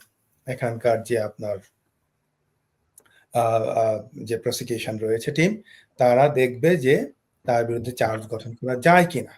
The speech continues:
Then obviously after that যদি চার্জ গঠন করা যায়, সেটা আপনার, আহ, ট্র-,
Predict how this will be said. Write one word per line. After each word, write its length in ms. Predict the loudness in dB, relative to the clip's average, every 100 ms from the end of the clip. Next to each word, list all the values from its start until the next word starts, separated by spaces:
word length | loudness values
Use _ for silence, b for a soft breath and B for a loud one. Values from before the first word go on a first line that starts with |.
| _ _ _ _ -6
Then 140 | -4
obviously 500 | 0 2 2 0 -4
after 420 | 0 0 0 -2 -2
that 240 | 0 0 -4 -20 _ _ _ _ _
যদি 220 | -2 0
চার্জ 300 | 2 2 2
গঠন 220 | -2 -8 -8
করা 200 | -8 -4
যায়, 380 | 0 2 0 -4 _ -12
সেটা 340 | -6 0 2
আপনার, 300 | 2 2 0
আহ, 580 | -2 -10 -4 -2 -2 -4
ট্র-, 120 | -10